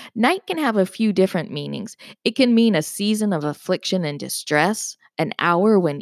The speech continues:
evil doings abound, or simply the time when you lay down to rest and sleep.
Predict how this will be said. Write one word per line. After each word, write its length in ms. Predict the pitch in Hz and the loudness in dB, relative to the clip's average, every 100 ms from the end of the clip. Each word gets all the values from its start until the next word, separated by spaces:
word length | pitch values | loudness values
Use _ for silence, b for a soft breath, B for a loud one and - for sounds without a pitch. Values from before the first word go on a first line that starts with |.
| - | -8
evil 300 | 175 185 208 | -6 -2 -2
doings 540 | 170 165 185 220 220 | 0 0 2 2 2
abound, 600 | 220 214 214 190 214 226 - B B B | 0 0 -2 0 0 0 -4 B B B
or 340 | 311 330 339 | 4 6 4
simply 460 | 330 - 403 415 403 | 2 -2 0 2 4
the 100 | 339 | 2
time 400 | 330 170 170 208 | -2 -2 0 2
when 100 | 240 | 0
you 140 | 269 | -2
lay 360 | 254 175 165 185 | -2 0 2 0
down 280 | 180 190 214 | 0 -2 -2
to 160 | 240 | -2
rest 400 | 202 160 165 - | 0 -2 -4 -4
and 160 | 208 214 | -2 -2
sleep. 480 | - 247 262 220 | -2 -4 -4 -6